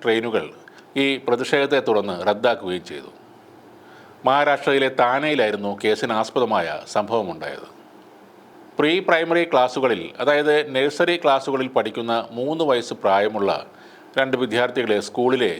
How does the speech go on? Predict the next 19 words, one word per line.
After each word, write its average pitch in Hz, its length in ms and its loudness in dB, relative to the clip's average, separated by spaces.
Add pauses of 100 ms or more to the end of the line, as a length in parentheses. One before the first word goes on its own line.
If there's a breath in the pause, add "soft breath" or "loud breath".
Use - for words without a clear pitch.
ശുചീകരണ 151 580 0 (100)
ജീവനക്കാരൻ 107 560 0 (200)
ലൈംഗികമായി 113 520 0
പീഡിപ്പിക്കുകയായിരുന്നു. 90 880 -6 (1040 loud breath)
ശുചിമുറിയിൽ 160 640 2
വച്ചായിരുന്നു 110 640 0
പ്രതി 117 240 2 (160)
കുട്ടികളെ 110 420 -2 (180)
ലൈംഗിക 127 440 0
പീഡനത്തിന് 101 480 -4 (120)
ഇരയാക്കിയത്. - 540 -6 (1400 loud breath)
കുട്ടികൾ 151 500 2
ശുചിമുറിയിലേക്ക് 151 800 2
പോകുന്നതിനിടെ 117 640 2 (260)
പ്രതി 131 360 0 (100)
അക്ഷയ് 143 400 -2
ഷിൻഡെ 104 320 -2 (400)
ഇവരെ 117 200 2 (200)
പീഡിപ്പിക്കുകയായിരുന്നു 113 800 0